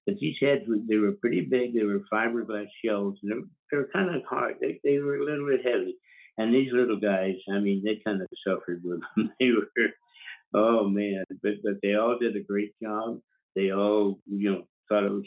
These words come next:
so great to be in a film like this, and, and, and the film itself was, is very, it's a comedy, basically. That's got some spooky stuff and things like that in too, but it, it's basically a comedy. And, uh, it, it,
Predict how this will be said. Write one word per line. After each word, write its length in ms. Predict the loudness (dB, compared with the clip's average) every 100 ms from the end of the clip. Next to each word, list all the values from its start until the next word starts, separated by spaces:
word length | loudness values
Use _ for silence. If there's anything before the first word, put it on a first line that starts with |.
| -4
so 180 | -2 0
great 440 | 0 0 -2 -6
to 60 | -14
be 200 | -6 -2
in 140 | -2
a 240 | -2 0
film 260 | 2 4 4
like 260 | 4 2 2
this, 220 | 2 2 -2
and, 220 | -14 -16 -16 _ _ _ _ _
and, 280 | 0 2 2
and 380 | 2 2 4 4
the 100 | 4
film 320 | 4 4 2
itself 400 | 2 2 2 2
was, 120 | -2 -4 -8 _
is 120 | -2 2
very, 220 | 0 0
it's 220 | 0 -2 -2
a 40 |
comedy, 480 | -2 0 2 0 -4 -2
basically. 560 | 2 2 0 -16 _ -20 -14
That's 140 | -10 -10 _ -4
got 120 | -4 -2
some 220 | -2 -2 -6 _ -2
spooky 400 | -2 0 -4 -4
stuff 280 | 0 0 0
and 120 | -4
things 200 | -2 -2 0
like 160 | -2 0
that 120 | 2
in 280 | 2 0 0
too, 200 | 2 2 0 -12 -12 -2
but 100 | 2
it, 180 | 2 2
it's 220 | 0 0
basically 460 | 0 0 -2 -6 -6
a 160 | -6 -6
comedy. 460 | -4 -4 -4 -6 -10 _ _ _
And, 460 | 0 2 2 2 2
uh, 260 | 2 2 -2 -6 -8 -10 -6
it, 240 | 2 2 2 -2
it, 160 | -2